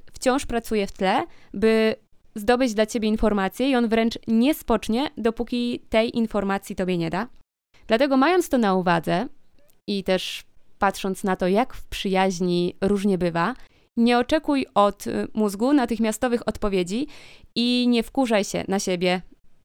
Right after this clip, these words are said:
i na niego, gdy od razu ci ich nie podsunie. Za to właśnie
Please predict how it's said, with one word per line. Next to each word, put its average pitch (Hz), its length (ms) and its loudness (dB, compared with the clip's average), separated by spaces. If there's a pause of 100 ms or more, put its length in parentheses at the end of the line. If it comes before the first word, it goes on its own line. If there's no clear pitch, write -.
(260)
i 269 100 6
na 190 120 2
niego, 196 380 0 (600)
gdy 269 420 0 (240)
od 226 140 0
razu 240 260 0
ci 220 240 -4
ich 214 120 -6
nie 202 100 -4
podsunie. 185 560 -4 (520)
Za 226 200 0
to 202 140 -2
właśnie 175 440 -6